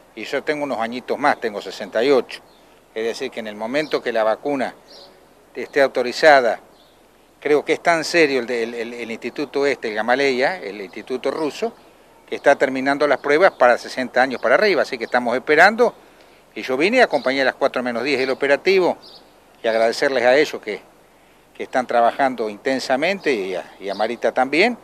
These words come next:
y, y esperar, esperar que, que me den la orden para vacunarme, ¿eh? A cuando me quedé solito, no quedó nadie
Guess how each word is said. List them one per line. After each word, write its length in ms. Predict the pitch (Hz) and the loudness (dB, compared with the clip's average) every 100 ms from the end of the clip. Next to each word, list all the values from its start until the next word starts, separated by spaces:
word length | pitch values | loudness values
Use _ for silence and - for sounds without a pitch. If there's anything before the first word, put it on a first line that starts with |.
| - _ - _ _ _ - | -20 _ -20 _ _ _ -10
y, 800 | 120 120 113 113 113 107 101 104 | -6 -6 -8 -8 -8 -8 -10 -8
y 60 | 110 | -8
esperar, 400 | - 127 147 135 | 0 6 8 6
esperar 540 | 120 98 120 143 156 | 0 -4 2 4 4
que, 220 | - 110 | 2 -4
que 120 | - | -4
me 100 | 110 | -6
den 180 | 117 131 | -4 -2
la 120 | 120 | 2
orden 340 | 127 175 226 285 | 4 4 0 -2
para 240 | 156 120 | 0 2
vacunarme, 500 | 110 151 285 233 123 - _ _ | 2 2 2 2 0 -12 _ _
¿eh? 180 | 196 226 - - _ - - | -12 -12 -14 -20 _ -14 -6
A 80 | 127 | -2
cuando 220 | 147 143 | -2 -2
me 140 | 143 | -4
quedé 220 | 151 156 | -4 -4
solito, 500 | - 175 196 185 208 190 - - | -2 0 -2 -2 -8 -10 -20 -16
no 120 | 143 | -12
quedó 240 | 120 143 151 | -6 -4 0
nadie 360 | 160 139 151 | 0 0 -2